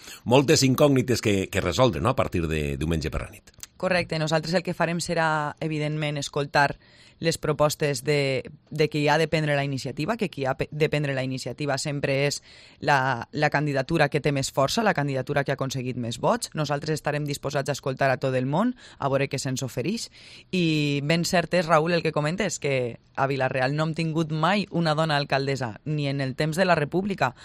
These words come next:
Speaker 2: Aleshores, crec que nosaltres estem molt il·lusionades en poder fer que Vila-real tinga la primera dona alcaldessa en la seva història. Així que eixirem il·lusionades a escoltar a veure què, què ens ofereixen.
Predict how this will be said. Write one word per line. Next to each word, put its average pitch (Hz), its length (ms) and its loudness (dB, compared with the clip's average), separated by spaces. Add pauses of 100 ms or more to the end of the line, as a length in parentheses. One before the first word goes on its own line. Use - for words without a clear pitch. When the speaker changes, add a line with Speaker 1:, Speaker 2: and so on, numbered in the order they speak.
(180)
Speaker 2:
Aleshores, 143 500 -2
crec 160 240 0
que 165 640 0
nosaltres 151 540 0
estem 170 180 -2
molt 165 240 -2
il·lusionades 160 720 0 (260)
en 170 160 2
poder 151 380 2 (100)
fer 170 320 0
que 180 160 -2
Vila-real 147 480 2
tinga 156 180 -2
la 160 120 2
primera 147 340 -2
dona 143 400 0
alcaldessa 143 540 0
en 175 100 -2
la 143 80 -2
seva 135 240 -2
història. 123 400 -4 (220)
Així 139 220 -4
que 151 220 2
eixirem 147 300 -2
il·lusionades 147 560 -2
a 170 40 0
escoltar 147 480 2
a 147 100 4
veure 139 180 0
què, 135 360 -2
què 151 120 -2
ens 143 160 -4
ofereixen. 117 520 -6